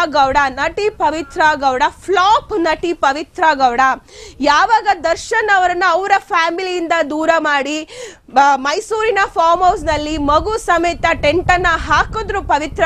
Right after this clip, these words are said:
ಗೌಡ, ಅವಾಗ್ಲಿಂದಾನೇ ದರ್ಶನ್ ಅವರ ಲೈಫ್ ಹಾಳಾಗೋಯ್ತು. ಸೋಷಿಯಲ್ ಮೀಡಿಯಾದಲ್ಲಿ ಕಿತ್ತಾಡಿಕೊಂಡಿದ್ರು ನಟಿ, ಆ, ಪವಿತ್ರ ಗೌಡ ಹಾಗೆ ವಿಜಯಲಕ್ಷ್ಮಿ ಅವರು. ಅದೆಲ್ಲವೂ ಕೂಡ ನೀವು ನೋಡಿದ್ದೀರಾ.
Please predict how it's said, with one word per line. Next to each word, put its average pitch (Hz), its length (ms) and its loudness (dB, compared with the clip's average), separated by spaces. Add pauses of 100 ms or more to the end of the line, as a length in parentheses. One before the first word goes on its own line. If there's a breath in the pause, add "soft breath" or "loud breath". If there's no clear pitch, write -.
ಗೌಡ, 262 280 2 (680 loud breath)
ಅವಾಗ್ಲಿಂದಾನೇ 370 1000 2 (160)
ದರ್ಶನ್ 381 480 0
ಅವರ 320 240 4
ಲೈಫ್ 302 560 0 (100)
ಹಾಳಾಗೋಯ್ತು. 302 1120 0 (260 loud breath)
ಸೋಷಿಯಲ್ 403 640 2
ಮೀಡಿಯಾದಲ್ಲಿ 381 1000 -2 (100)
ಕಿತ್ತಾಡಿಕೊಂಡಿದ್ರು 392 1040 -2
ನಟಿ, 349 580 0 (260 loud breath)
ಆ, 302 140 6
ಪವಿತ್ರ 359 440 -2 (100)
ಗೌಡ 370 300 0
ಹಾಗೆ 370 440 -2
ವಿಜಯಲಕ್ಷ್ಮಿ 359 720 0
ಅವರು. 349 420 0 (280 loud breath)
ಅದೆಲ್ಲವೂ 320 540 2
ಕೂಡ 392 300 -4
ನೀವು 349 160 -6
ನೋಡಿದ್ದೀರಾ. 349 680 -2